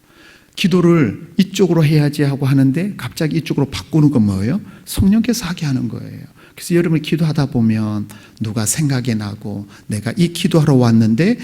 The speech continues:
이 기도를 하게 하는 건 누가 하세요? 성령께서 하시는 거예요. 그래서 하나님의 관계를 항상 열려있는 사람은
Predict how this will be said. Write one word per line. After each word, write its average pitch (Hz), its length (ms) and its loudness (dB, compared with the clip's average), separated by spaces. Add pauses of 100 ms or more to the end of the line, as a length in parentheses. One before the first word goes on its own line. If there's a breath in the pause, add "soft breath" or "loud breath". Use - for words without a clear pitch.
(180 loud breath)
이 233 160 4
기도를 226 340 2
하게 180 300 -2
하는 120 180 6
건 107 140 2
누가 123 180 4
하세요? 120 400 0 (220 loud breath)
성령께서 196 720 2
하시는 117 420 -8
거예요. - 320 -20 (300 loud breath)
그래서 196 180 0
하나님의 202 520 6
관계를 170 360 2
항상 202 720 2
열려있는 135 560 4
사람은 127 540 0